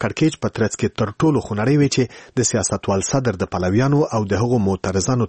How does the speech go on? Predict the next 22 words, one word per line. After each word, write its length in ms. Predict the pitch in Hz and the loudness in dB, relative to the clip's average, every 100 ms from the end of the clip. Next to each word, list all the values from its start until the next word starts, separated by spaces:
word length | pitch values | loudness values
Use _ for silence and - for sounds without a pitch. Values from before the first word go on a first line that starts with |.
| - | -2
ترمنځ 300 | 98 107 - | 0 0 -2
پیښیږي، 380 | 101 - 151 147 - - - - - | -4 0 2 0 -2 -14 -20 -10 -2
چې 80 | 123 - | -2 0
تر 100 | 110 113 | -2 0
ډېره 180 | 131 98 | 0 0
مشران 420 | 98 - 117 120 | -2 -2 -2 2
نه 80 | 135 143 | 2 2
لري 180 | 139 143 - | 2 2 0
او 60 | 110 | 0
له 60 | 104 104 | -2 -2
دندو 260 | 120 117 | 0 0
د 80 | 101 104 | 0 2
یو 80 | 110 - | 0 0
شمېر 220 | 110 - | -2 0
چارواکو 420 | 113 113 135 - 92 | 0 0 0 -2 -2
د 40 | 92 | 0
لرې 180 | 92 95 | 0 -2
کېدو 200 | 107 104 | 0 0
غوښتنه 340 | 110 - 131 113 - | -2 -2 -2 0 0
کوي. 180 | 117 113 - - - 139 | 0 -2 -8 -18 -4 -2
د 100 | 117 | 0
صدر 260 | 151 147 | 2 0